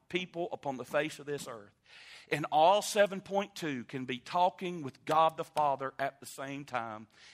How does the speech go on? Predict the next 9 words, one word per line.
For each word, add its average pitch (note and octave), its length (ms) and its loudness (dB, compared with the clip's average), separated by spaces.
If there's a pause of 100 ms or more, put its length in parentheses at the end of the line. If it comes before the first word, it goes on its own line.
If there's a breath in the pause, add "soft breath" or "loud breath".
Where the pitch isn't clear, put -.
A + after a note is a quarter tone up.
And G#2+ 180 -12
guess A#2 300 -6
what? G2+ 240 -10 (300 loud breath)
He's D3+ 360 -6
awesome E3 480 0
enough C3+ 480 -8 (260 loud breath)
where C#3 140 -4
He B2+ 220 -4
understands C3 840 -6